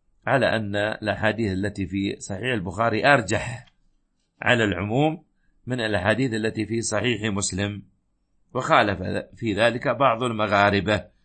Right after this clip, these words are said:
هذه إشارة من الحافظ على هذه المسألة، ثم قال: "وأما رجحانه من حيث العدالة والضبط"، رجحان صحيح البخاري على صحيح مسلم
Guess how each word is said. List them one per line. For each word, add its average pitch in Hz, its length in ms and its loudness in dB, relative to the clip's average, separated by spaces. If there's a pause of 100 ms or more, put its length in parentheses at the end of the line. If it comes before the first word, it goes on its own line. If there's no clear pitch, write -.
(200)
هذه 120 240 -2
إشارة 113 340 2
من 95 160 -4
الحافظ 95 460 -2 (560)
على 104 180 2
هذه 98 260 0
المسألة، 113 560 0 (460)
ثم 113 280 -2
قال: 117 420 4 (640)
"وأما 120 420 4
رجحانه 107 680 0
من 92 180 -4
حيث 117 260 -2
العدالة 101 500 2
والضبط"، 95 640 0 (500)
رجحان 92 400 -2
صحيح 92 200 -6
البخاري 98 680 0 (600)
على 101 180 -2
صحيح 95 340 -2
مسلم 110 420 -2